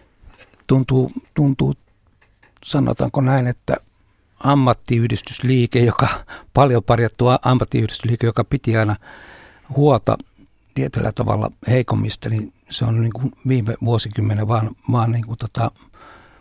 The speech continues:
hoitanut parempiosaisten asioita ja jotenkin eläkeläiset, opiskelijat ja pienituloiset ja työttömät ovat joutunut,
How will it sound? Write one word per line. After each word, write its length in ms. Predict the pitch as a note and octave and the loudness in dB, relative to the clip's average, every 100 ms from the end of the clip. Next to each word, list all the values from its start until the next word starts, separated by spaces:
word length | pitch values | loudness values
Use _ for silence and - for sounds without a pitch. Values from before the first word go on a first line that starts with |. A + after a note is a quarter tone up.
| - | -2
hoitanut 360 | B2 B2 B2 - _ _ _ - | 0 2 0 -2 _ _ _ 0
parempiosaisten 920 | C3 A#2+ - A#2 - A#2 - A#2+ A#2 - _ | 0 0 -2 -6 -4 -6 -4 -6 -6 -14 _
asioita 640 | - B2+ - B2+ A#2+ - B2+ | -2 -2 -2 -6 -10 -8 -6
ja 200 | B2 A2+ | -6 -4
jotenkin 680 | C#3 B2 B2 A#2 B2 - - - - - - - - - - | -6 -4 -6 -6 -10 -10 -20 -16 -16 -16 -20 -20 -20 -6 -2
eläkeläiset, 640 | B2+ A#2+ A#2 A2 A2+ - | -2 -2 -2 -2 -4 -4
opiskelijat 640 | B2+ B2+ - - B2 A#2+ - | -4 -2 -4 -6 -8 -8 -8
ja 100 | A#2+ _ _ _ - - _ _ | -10 _ _ _ -20 -20 _ _
pienituloiset 760 | D#3 C3 B2+ - B2+ A2+ A#2 - - | -2 0 -2 -4 -4 -2 -4 -8 -14
ja 60 | B2 | -6
työttömät 560 | C#3+ B2 - A#2 A2 - | -2 -2 -4 -6 -6 -10
ovat 180 | G#2+ - | -12 -8
joutunut, 520 | C3 A2+ A#2+ A#2+ A2 | -8 -8 -6 -8 -8